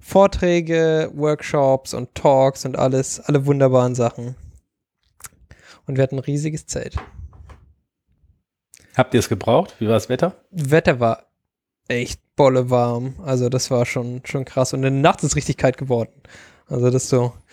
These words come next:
Speaker 1: das ist, das ist, das denkt man gar nicht, dass man quasi am Tag hat man am liebsten nix an, ja, also ein bisschen was vielleicht an. Ähm, und in der Nacht, äh, möchte man dann doch lieber einen Pullover und eine Jacke und eine lange Hose anhaben.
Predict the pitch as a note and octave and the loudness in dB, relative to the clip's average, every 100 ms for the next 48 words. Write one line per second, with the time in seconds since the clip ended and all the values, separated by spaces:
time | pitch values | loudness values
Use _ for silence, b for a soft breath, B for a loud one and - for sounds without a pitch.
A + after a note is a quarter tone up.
0 | b b b b b b _ _ D3 - | b b b b b b _ _ -4 -4
1 | - - C#3+ C#3 C#3+ - C3+ - F#3 - | -4 -6 -4 -2 -4 -2 0 2 2 2
2 | C#3+ B2+ B2+ G3 - - C#3 - C#3+ C3+ | 2 2 2 -2 -6 -4 -2 0 -2 0
3 | D3 C3 C3 B2+ D3 - C3+ C3+ C3 B2+ | 2 2 4 2 0 -12 -10 -8 -6 -8
4 | B2 - D#3+ G#3+ - - - - - - | -4 2 2 2 -2 -18 -20 -20 -10 -8
5 | D3+ D3+ D3 D3+ D3 D#3 - C3 D3 - | -2 0 0 -2 -2 -2 -4 -4 -4 -2
6 | G#3 G#3 D4 A#3+ - - D#3+ G3 - _ | 0 0 -4 -12 -12 -12 -10 -12 -16 _
7 | - - - - _ _ - C#3 D#3+ C3+ | -14 -14 -14 -18 _ _ -2 0 2 2
8 | C3 - C#3 C#3 - C3+ C3+ - B B | 2 2 2 2 -2 -6 -6 -12 B B
9 | B B B _ E3 C#3 C3 C3 - D#3 | B B B _ 2 4 4 0 -2 -2
10 | C#3 C#3+ C#3 C3 C#3+ - - - C3+ C3+ | 0 0 0 4 2 2 -6 -2 0 0
11 | C3+ C#3+ B2+ B2+ C3+ B2+ C3+ C3 C3 - | 0 2 4 4 2 0 0 0 -2 -2
12 | C3 C3 B2 B2+ A#2+ A#2+ B2+ A#2+ A#2 B2 | 0 0 -2 0 0 0 -2 -4 -6 -6
13 | A2+ A#2 A#2+ B2 B2+ B2 A#2+ A#2 A#2 | -4 -4 -2 -2 -2 -2 -4 -6 -8